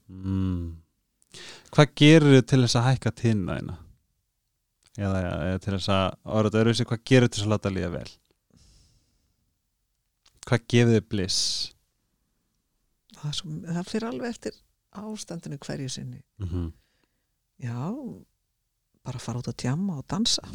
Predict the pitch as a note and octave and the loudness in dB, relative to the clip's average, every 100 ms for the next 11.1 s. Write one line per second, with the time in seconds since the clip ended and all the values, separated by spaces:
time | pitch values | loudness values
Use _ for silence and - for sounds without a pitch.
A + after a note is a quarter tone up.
0 | - - G#3+ - G#3 F#3+ F3+ C#3+ E3+ G#3 | 2 6 6 8 6 6 6 8 10 10
1 | B3 C4 C4 C4 A#3+ A#3+ - - A3+ A3+ | 10 10 10 8 8 8 8 8 10 10
2 | B3 B3 - B3+ C4 D4 C4+ - B3+ C4 | 8 4 4 8 8 10 8 6 4 4
3 | C4 B3+ D4 - - A3 A3+ A#2 A2 A3+ | 4 2 2 -2 2 6 6 4 4 6
4 | A#3+ B3 A#3+ B3+ A3+ A#3 A3 A3+ A3+ A3+ | 6 6 6 6 8 8 6 2 2 4
5 | A3 G#3+ G#3+ G#3 G#3 G3+ G3 - F#3+ G3 | 2 2 2 4 4 2 0 -2 -2 2
6 | G3 G3 F#3+ F#3+ _ _ _ _ _ - | 2 2 0 -2 _ _ _ _ _ -2
7 | F3+ F#3+ - F#3 F3+ _ - F#2 F2 F2 | 2 2 2 -2 -2 _ -6 -6 -6 -12
8 | _ D#3 D3 D3 - C#3+ C3+ - - _ | _ -6 -4 -4 -2 -4 -4 -12 -20 _
9 | - _ - E3+ E3 D#3+ C#3 C#3+ _ _ | -20 _ -10 -4 -2 0 -2 -4 _ _
10 | B2 B2+ B2+ - G2+ - - - - E3+ | 0 2 2 0 -4 -4 -8 -14 -6 -4
11 | F3+ | -2